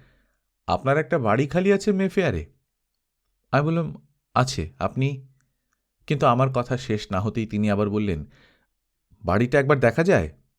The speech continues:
"তিরিশ তারিখে খালি হবে, তখন দেখবেন।" ভদ্রলোক একটা অধৈর্যসূচক শব্দ করে বললেন, তিরিশে?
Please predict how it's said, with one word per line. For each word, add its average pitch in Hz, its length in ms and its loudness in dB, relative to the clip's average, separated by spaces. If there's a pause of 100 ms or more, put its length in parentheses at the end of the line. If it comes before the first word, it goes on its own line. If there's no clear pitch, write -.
(1300)
"তিরিশ 131 300 -2
তারিখে 170 280 -2
খালি 147 260 2
হবে, 101 200 2
তখন 135 320 -4
দেখবেন।" 82 340 -4 (1200)
ভদ্রলোক 139 460 6
একটা - 260 0
অধৈর্যসূচক 110 880 0
শব্দ 95 320 -4
করে 110 180 -2
বললেন, 107 360 -4 (600)
তিরিশে? 95 480 -6